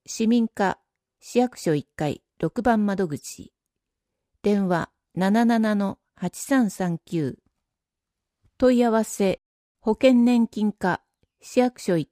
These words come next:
階、九番から十二番窓口。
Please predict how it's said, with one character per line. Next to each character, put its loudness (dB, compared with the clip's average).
階、 -4
九 2
番 0
か -10
ら -8
十 0
二 4
番 0
窓 -2
口。 -12